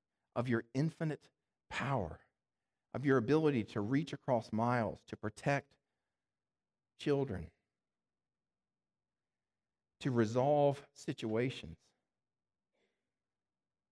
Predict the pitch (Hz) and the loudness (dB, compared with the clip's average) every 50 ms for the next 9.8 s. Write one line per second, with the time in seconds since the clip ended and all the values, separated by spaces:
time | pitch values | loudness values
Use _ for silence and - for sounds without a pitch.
0 | _ _ _ _ _ _ _ _ - - 123 104 - 113 131 143 143 151 156 143 | _ _ _ _ _ _ _ _ -10 -8 -8 -4 -2 0 2 2 2 2 2 0
1 | 139 139 - - _ - 123 107 107 117 127 131 - - - - - _ _ _ | 0 -2 -4 -8 _ -4 -2 0 2 2 0 0 -2 -8 -18 -20 -20 _ _ _
2 | _ _ _ _ _ _ _ _ _ _ _ _ _ _ _ _ _ _ _ _ | _ _ _ _ _ _ _ _ _ _ _ _ _ _ _ _ _ _ _ _
3 | _ _ _ _ _ _ _ _ _ _ _ _ _ _ _ _ _ _ _ _ | _ _ _ _ _ _ _ _ _ _ _ _ _ _ _ _ _ _ _ _
4 | - 117 104 120 139 139 135 135 - 104 90 82 78 76 87 _ _ _ _ _ | -4 -2 0 2 2 2 0 -2 -4 -6 -6 -6 -10 -12 -16 _ _ _ _ _
5 | _ _ _ _ _ _ _ _ _ _ _ _ _ _ _ _ _ _ _ _ | _ _ _ _ _ _ _ _ _ _ _ _ _ _ _ _ _ _ _ _
6 | _ - - 98 98 107 113 98 92 101 90 80 78 82 _ _ _ _ _ _ | _ -8 -4 -2 -2 -2 -2 -2 -2 -2 -4 -4 -6 -10 _ _ _ _ _ _
7 | _ _ _ _ _ _ _ _ _ _ _ _ _ _ _ _ _ _ _ _ | _ _ _ _ _ _ _ _ _ _ _ _ _ _ _ _ _ _ _ _
8 | _ _ _ _ _ _ _ _ _ _ _ _ _ _ _ _ _ - - 131 | _ _ _ _ _ _ _ _ _ _ _ _ _ _ _ _ _ -6 -2 0
9 | 135 127 104 104 131 139 135 135 131 123 104 98 92 87 82 82 | 0 2 2 0 0 0 0 0 -2 -4 -2 -2 -2 -2 -4 -8